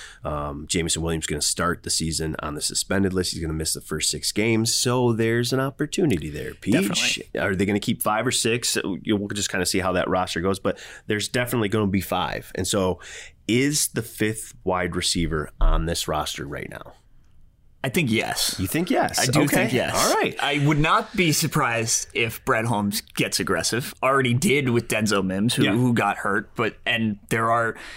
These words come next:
Speaker 1: We
Speaker 2: a
Speaker 1: saw
Speaker 2: lot
Speaker 1: with
Speaker 2: of,
Speaker 1: Trinity Benson a couple years
Speaker 2: there
Speaker 1: ago.
Speaker 2: are a lot of good wide receivers that might not end up on teams that are gonna go through waivers. And it's not like the last two years where the Lions were picking high on waivers, where
Speaker 1: Yeah.
Speaker 2: you had the second claim last year and you could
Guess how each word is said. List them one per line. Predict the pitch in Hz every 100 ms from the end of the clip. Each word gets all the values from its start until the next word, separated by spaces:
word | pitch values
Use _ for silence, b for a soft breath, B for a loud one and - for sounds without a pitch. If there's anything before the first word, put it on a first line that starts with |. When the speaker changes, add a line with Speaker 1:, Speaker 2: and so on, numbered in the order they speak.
| B B B
Speaker 1:
We | -
Speaker 2:
a | 123
Speaker 1:
saw | 135
Speaker 2:
lot |
Speaker 1:
with | 190
Speaker 2:
of, | 240
Speaker 1:
Trinity | 175 147 143
Benson | 120 117 120 151
a |
couple | 139 95 87
years | 80 78
Speaker 2:
there | 196
Speaker 1:
ago. | 240
Speaker 2:
are |
a | 240
lot | 226
of | 196
good | 185
wide | 160 139
receivers | 123 123 95 82 - -
that | 120 - -
might | 135 131
not | 120 107 -
end | 107 110
up | 104 101
on | - 104 95
teams | 107 71 -
that | 110
are | 117
gonna | 117
go | 117
through | 113 120
waivers. | 98 85 69 -
And | 98
it's | 101 117
not | 117 -
like | 117 117
the | 120
last | 113 113 -
two | 127
years | 110 107
where | 120
the | 104
Lions | 107 120 123 123
were |
picking | 120 120 120
high | 107 120 147 160
on | 113 104
waivers, | 95 92 95 120 -
where | 104
Speaker 1:
Yeah. | 101
Speaker 2:
you |
had | 110
the | 107
second | - - 117 123 -
claim | - 113 101
last | 98 104 -
year | 101 95
and | 110
you | 78
could | 80